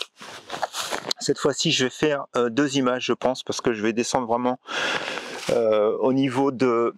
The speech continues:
de ma vitesse et je veux vraiment pas monter plus haut que du six cent quarante, donc je vais descendre mon diaphragme.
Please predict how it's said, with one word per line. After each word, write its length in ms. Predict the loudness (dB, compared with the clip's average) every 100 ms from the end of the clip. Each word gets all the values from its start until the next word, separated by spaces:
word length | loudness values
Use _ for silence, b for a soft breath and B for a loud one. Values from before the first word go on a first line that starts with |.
| -2 0
de 120 | 2
ma 160 | 2 2
vitesse 400 | -2 -2 -2 0
et 40 | 0
je 140 | 0
veux 60 | 0
vraiment 340 | 2 2 0
pas 160 | 0 0
monter 300 | 0 -2 -4
plus 200 | 0 2
haut 140 | 0
que 220 | 0 0
du 200 | 0 -2
six 160 | 0 0
cent 200 | 0 0
quarante, 380 | 2 2 2 0
donc 160 | 0
je 120 | 0
vais 40 | 0
descendre 380 | 0 0 0 0
mon 140 | 0
diaphragme. 520 | 0 0 -2 -2 -4